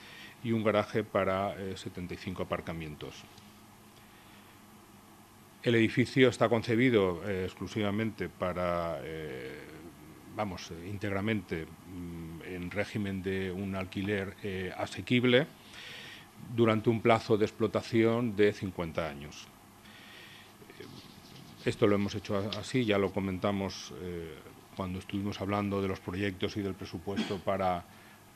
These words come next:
para este ejercicio dos mil veinticuatro, por la alta demanda y la situación económica que requiere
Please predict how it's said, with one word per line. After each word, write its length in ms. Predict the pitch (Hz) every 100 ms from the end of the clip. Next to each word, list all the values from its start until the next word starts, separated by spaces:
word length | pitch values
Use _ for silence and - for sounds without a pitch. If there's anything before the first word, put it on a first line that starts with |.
| - -
para 320 | 95 92 95
este 240 | - 101
ejercicio 500 | 95 107 92 104 107
dos 100 | 101
mil 160 | 101 98
veinticuatro, 600 | 101 95 - 117 113 -
por 220 | - 92
la 100 | 90
alta 260 | 92 92 95
demanda 640 | 92 95 98 101 107 107
y 40 |
la 120 | 95 90
situación 600 | 98 87 85 - 92 90
económica 580 | 87 87 90 90 98
que 160 | - 95
requiere 580 | 82 78 92 92 92